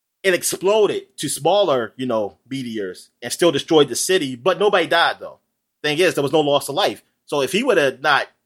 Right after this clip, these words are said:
did it at all, p-, people would have died. But then a person who was jealous of him started, um, started, um, like, making, like, a riot saying, like, "Hey, he destroyed our city. He did this and blah, blah, blah," and something like that. 'Cause he was, he's a hero who's jealous of him.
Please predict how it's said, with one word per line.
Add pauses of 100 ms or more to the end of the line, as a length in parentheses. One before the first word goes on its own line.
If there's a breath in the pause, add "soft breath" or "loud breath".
(100)
did
it
at
all,
p-, (140)
people
would
have
died. (480)
But
then (480)
a
person
who
was
jealous
of
him (760)
started,
um,
started,
um, (500)
like,
making, (760)
like,
a
riot
saying,
like, (200)
"Hey,
he
destroyed
our
city. (360)
He
did
this
and
blah,
blah,
blah,"
and
something
like
that.
'Cause
he
was,
he's
a
hero
who's
jealous
of
him.